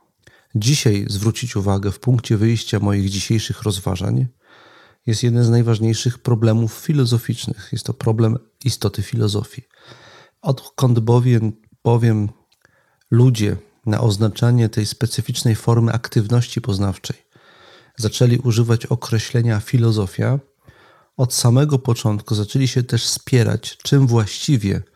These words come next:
to filozofowanie jest – a czym nie jest. W efekcie tych sporów powstało bardzo wiele, bardzo różnych definicji terminu filozofia,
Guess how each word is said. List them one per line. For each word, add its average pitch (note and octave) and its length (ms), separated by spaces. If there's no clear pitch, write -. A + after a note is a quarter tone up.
to B2 120
filozofowanie G#2 840
jest – - 460
a G#2+ 100
czym A#2+ 260
nie G2+ 100
jest. - 420
W B2+ 40
efekcie C#3+ 420
tych - 220
sporów A2+ 640
powstało A#2 420
bardzo A#2 300
wiele, A#2+ 420
bardzo G#2+ 380
różnych G#2+ 640
definicji G2+ 580
terminu G2+ 380
filozofia, G#2 680